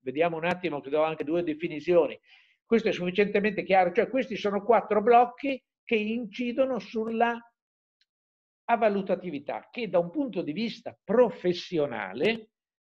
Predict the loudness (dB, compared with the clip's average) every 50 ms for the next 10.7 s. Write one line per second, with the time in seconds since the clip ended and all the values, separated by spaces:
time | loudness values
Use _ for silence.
0 | _ _ _ -4 -2 -2 -2 -2 -4 -6 -6 -4 -4 -4 -4 -4 -4 -2 0 2
1 | 4 4 4 2 -2 -4 -6 -6 -6 -2 0 0 0 2 0 0 -2 -4 -6 -6
2 | -6 -6 -6 -6 -6 -8 -8 -6 -4 -4 -4 -4 -6 -10 _ _ _ _ _ _
3 | _ _ -6 -6 -6 -6 -8 -6 -4 -4 -4 -4 -6 -6 -2 -2 0 0 -2 -4
4 | -6 -12 -18 -20 _ _ _ _ _ _ _ _ _ _ 2 2 2 2 2 0
5 | 0 0 0 -2 -6 -18 _ _ _ _ _ _ -4 -2 0 2 4 4 6 4
6 | 4 4 0 -2 -2 -2 -4 -4 -2 -2 -2 -2 -2 -4 -4 -4 -4 -4 -4 -2
7 | 0 0 0 0 -2 -6 -12 -12 -12 -14 -14 -16 _ -16 -14 -12 -4 0 2 2
8 | 2 0 -6 -8 -8 -8 -8 -8 -8 -8 -8 -8 -8 -10 -12 -16 -20 -20 -20 -20
9 | _ _ _ _ -6 -6 -2 0 0 0 0 -2 -4 -4 -2 -2 0 0 0 2
10 | 2 4 2 2 2 2 2 2 2 2 0 -8 _